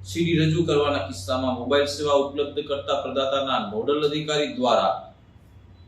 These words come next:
પ્રમાણપત્ર આપવું જોઈએ. જો મોબાઈલ સેવા ઉપલબ્ધ કરતા પ્રદાતા દ્વારા સી ડી આર ઈમેલથી તપાસ કરનાર અમલદારને મોકલવામાં આવેલો હોય તો તે ઈમેલની પ્રિન્ટ આઉટ કે સી ડી કાઢનાર પોલીસ કર્મચારી અધિકારી દ્વારા પણ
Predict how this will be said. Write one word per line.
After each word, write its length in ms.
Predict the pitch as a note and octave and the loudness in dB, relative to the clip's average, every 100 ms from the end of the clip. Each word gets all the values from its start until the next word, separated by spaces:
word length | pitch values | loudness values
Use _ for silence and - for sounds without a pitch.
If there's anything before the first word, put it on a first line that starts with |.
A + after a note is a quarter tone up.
| - | -8
પ્રમાણપત્ર 520 | E3+ F#3+ G3+ F#3 - D3+ | -2 0 2 0 0 2
આપવું 320 | C3+ C3+ B2 G#2+ | 2 2 -4 -6
જોઈએ. 240 | G#2 G#2+ - - | -6 -8 -12 -4
જો 100 | C3+ C#3+ A#2+ | 4 4 4
મોબાઈલ 460 | A2+ B2+ E3+ G3 | -2 0 2 2
સેવા 540 | - - D3 C3+ B2 A#2+ - - | 0 0 2 4 4 2 0 -6
ઉપલબ્ધ 560 | B2 D3+ D#3 D3+ E3 D3+ | -10 -6 -4 -6 -8 -2
કરતા 420 | C3+ C3 C3 B2 - | -2 0 2 2 2
પ્રદાતા 440 | A#2+ C3+ C#3 C#3+ A2+ | -2 -2 0 0 -2
દ્વારા 300 | A#2 A#2 A2+ - | -2 -2 -2 -4
સી 140 | C3+ | -8
ડી 180 | C3+ C#3 C3+ | -4 0 2
આર 120 | C3 - - G3 | 0 -4 -8 -4
ઈમેલથી 520 | G3 G3 F#3+ F3+ F3 D#3 | 0 0 -2 -4 -4 -4
તપાસ 320 | D3 D#3 D3+ | -2 -2 -2
કરનાર 260 | D3+ C#3+ C#3 C3 | -4 0 0 0
અમલદારને 480 | C3 B2+ B2+ B2+ A2+ | 0 2 2 2 -2
મોકલવામાં 560 | A2 - A#2 A2+ A2 G2 | -6 -8 -6 -4 -2 -4
આવેલો 300 | G#2+ D3 E3 D#3 | 0 0 2 2
હોય 180 | E3+ F3 - - - | 0 0 -6 -12 -6
તો 140 | D3 D3 | -4 -2
તે 80 | D#3+ D3+ - D#3 | 0 -2 -2 -4
ઈમેલની 520 | D#3+ E3+ E3 D#3+ D#3+ | -2 -2 -2 -4 -8
પ્રિન્ટ 320 | D#3 D3+ D#3 | -6 -4 0
આઉટ 240 | - - - | 0 0 -4
કે 80 | C3 | -8
સી 180 | - C#3+ | -8 -4
ડી 180 | D#3 D3 | -2 0
કાઢનાર 360 | C#3 C#3 C#3+ C#3+ | 0 0 -2 -4
પોલીસ 260 | C3+ D3+ D#3 D#3 | -4 -4 -4 -4
કર્મચારી 540 | C#3 C#3 C#3 C3+ B2+ | -4 -2 -2 -2 -2
અધિકારી 420 | B2 C#3+ D3 C#3+ - | -6 -4 -2 -2 0
દ્વારા 320 | - A2+ A2 - | 2 4 4 2
પણ 140 | F#2+ | -4